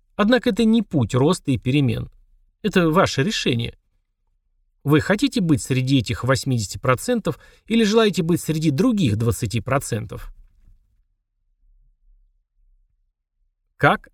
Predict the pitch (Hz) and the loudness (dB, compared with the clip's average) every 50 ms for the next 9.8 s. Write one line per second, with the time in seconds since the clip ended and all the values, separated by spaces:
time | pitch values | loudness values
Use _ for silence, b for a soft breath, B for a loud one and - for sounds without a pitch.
0 | _ - - - - 131 123 120 117 120 113 - - 131 131 - - - 113 127 | _ -20 -14 -4 0 0 2 2 2 0 -2 -4 -6 -8 -10 -8 -6 -4 -2 -2
1 | 151 156 - 123 117 110 110 113 104 - - 123 - - _ _ _ _ _ _ | -2 -2 -2 -4 -4 -2 -4 -6 -6 -8 -10 -12 -12 -16 _ _ _ _ _ _
2 | _ _ _ _ _ _ _ _ _ _ _ _ _ _ _ _ _ _ _ _ | _ _ _ _ _ _ _ _ _ _ _ _ _ _ _ _ _ _ _ _
3 | _ _ _ _ 156 151 - - 262 262 269 247 - - 202 190 185 185 175 127 | _ _ _ _ -4 -2 0 0 0 2 0 0 0 0 2 2 4 4 2 2
4 | 107 113 117 - _ _ _ _ _ - 143 - - 220 214 185 202 - - - | 0 -4 -8 -10 _ _ _ _ _ -2 0 0 2 2 2 2 0 -2 -2 -6
5 | - - - - 123 120 - _ _ _ _ _ _ _ _ _ _ _ _ _ | -12 -12 -10 -12 -12 -12 -16 _ _ _ _ _ _ _ _ _ _ _ _ _
6 | _ _ _ _ _ _ _ _ _ _ - 123 151 151 151 139 - - 143 139 | _ _ _ _ _ _ _ _ _ _ 0 2 4 4 4 2 0 0 2 2
7 | 131 135 135 135 139 156 175 170 - 135 120 127 135 120 123 135 127 131 127 120 | 4 4 4 4 4 2 0 0 0 0 2 2 2 2 2 2 2 2 2 2
8 | 127 127 120 107 113 139 156 151 - - - 127 101 - - 165 139 - 143 139 | 2 0 0 2 2 2 0 0 -2 -4 -6 -6 -6 -4 -4 -4 -2 0 2 2
9 | 127 123 123 117 107 101 - 170 190 165 - - - - 123 120 | 2 2 2 0 0 -2 0 0 0 0 0 -2 -6 -10 -10 -10